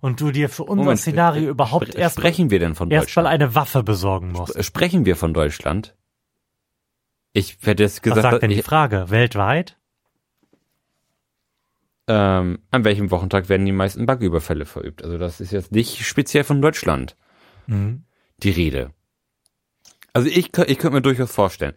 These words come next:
Speaker 2: kl-, natürlich, die meisten erfolgreichen Banküberfälle finden nicht an einem Freitag au-, aus dem
Speaker 1: <laughs>
Speaker 2: Affekt statt, aber ich könnte mir durchaus vorstellen, dass viele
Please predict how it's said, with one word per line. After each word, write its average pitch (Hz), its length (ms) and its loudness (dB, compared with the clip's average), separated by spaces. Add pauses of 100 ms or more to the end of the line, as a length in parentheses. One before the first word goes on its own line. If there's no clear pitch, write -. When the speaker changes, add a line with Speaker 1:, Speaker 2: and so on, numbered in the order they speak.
(240)
Speaker 2:
kl-, 117 180 -6 (300)
natürlich, 151 640 0 (120)
die 120 100 -6
meisten 131 320 0
erfolgreichen 107 720 0
Banküberfälle 104 640 0
finden 127 400 -2
nicht 151 240 0
an 98 100 -2
einem 95 140 0
Freitag 107 560 0
au-, 156 100 4 (100)
aus 117 220 4
dem 233 240 2
Speaker 1:
<laughs> - 120 0
Speaker 2:
Affekt 127 380 0
statt, 101 380 -2 (680)
aber 117 120 0
ich 113 80 -2
könnte 151 160 0
mir 127 80 2
durchaus 143 280 0
vorstellen, 95 360 -2
dass 95 140 0
viele 135 460 0